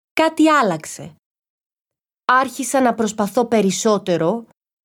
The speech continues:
και από το χαμηλότερο επίπεδο βρέθηκα ανάμεσα στους καλούς μαθητές της τάξης. Οι καθηγητές μου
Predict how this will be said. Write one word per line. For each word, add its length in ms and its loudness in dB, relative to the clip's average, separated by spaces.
και 140 0
από 180 0
το 80 -2
χαμηλότερο 760 2
επίπεδο 800 0
βρέθηκα 540 0
ανάμεσα 800 2
στους 300 -8
καλούς 460 2
μαθητές 600 0
της 240 -6
τάξης. 680 -2
Οι 140 0
καθηγητές 720 0
μου 320 -2